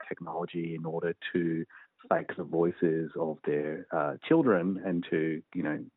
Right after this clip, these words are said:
uh, make a fake voice call to mum saying, "Hey, you know, uh, can you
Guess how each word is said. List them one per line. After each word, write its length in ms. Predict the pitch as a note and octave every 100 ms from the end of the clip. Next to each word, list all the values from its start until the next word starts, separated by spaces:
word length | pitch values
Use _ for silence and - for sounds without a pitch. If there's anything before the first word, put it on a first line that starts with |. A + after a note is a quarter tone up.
| -
uh, 100 | D#3+
make 200 | E3+ -
a 40 | -
fake 240 | - -
voice 180 | - E2 -
call 340 | E2+ D#2+ D#2+ - - - - -
to 80 |
mum 460 | F#2 F2 E2+ D#2+ D#2+
saying, 320 | - D#2+ D#2+ F2
"Hey, 240 | D#2 D#2 -
you 100 | -
know, 100 | - -
uh, 160 | F2+ -
can 140 | G2
you 80 | F2